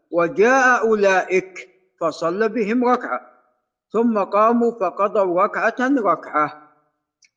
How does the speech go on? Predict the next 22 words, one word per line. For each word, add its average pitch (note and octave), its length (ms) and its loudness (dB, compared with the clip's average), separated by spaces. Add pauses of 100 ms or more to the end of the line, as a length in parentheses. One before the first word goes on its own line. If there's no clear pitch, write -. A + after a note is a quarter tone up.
(300)
وهذا F#3+ 600 2
من F#3 220 -4
أصح E3+ 420 -2
ما F3 200 0
ورد G#3+ 480 0
في F#3+ 140 -4
صلاة F3+ 460 -2
الخوف، F3 420 -2
وهذا E3+ 300 0
غير G3+ 300 0
الصفة G#3+ 380 -2
التي G#3+ 380 -2
تقدمت، E3 960 -2 (560)
وقد D#3+ 400 0
خرج F#3+ 460 2 (380)
هذه F3 320 2
الرواية F#3 800 2
البخاري F#3 600 0
ومسلم. A3 640 0 (3000)
قال: G#3+ 260 4
"ونوع G#3 480 4
منها"، G#3 920 0